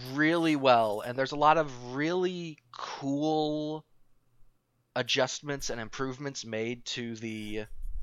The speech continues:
like, Yakuza formula, but I'm not sure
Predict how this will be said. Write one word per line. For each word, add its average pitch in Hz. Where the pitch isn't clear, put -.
like, 117
Yakuza 127
formula, 156
but 165
I'm 147
not 202
sure 160